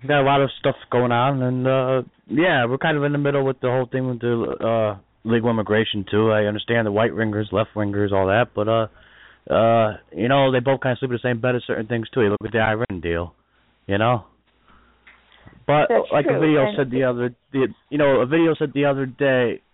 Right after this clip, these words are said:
Speaker 1: the, the country has had problems no matter what, if it's Democrat, Republican, the, the, you know, the, the president from down to the, uh, the Senate, the House, everybody not working together for America and we the people for decades, really. So it, it's gonna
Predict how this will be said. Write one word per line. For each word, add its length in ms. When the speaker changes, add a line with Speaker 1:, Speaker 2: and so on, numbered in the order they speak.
Speaker 1:
the, 140
the 140
country 540
has 140
had 220
problems 520
no 100
matter 320
what, 240
if 140
it's 140
Democrat, 300
Republican, 540
the, 160
the, 240
you 80
know, 120
the, 120
the 100
president 640
from 220
down 380
to 80
the, 400
uh, 60
the 280
Senate, 300
the 80
House, 380
everybody 320
not 180
working 280
together 420
for 120
America 460
and 220
we 120
the 80
people 640
for 80
decades, 420
really. 360
So 360
it, 200
it's 180
gonna 160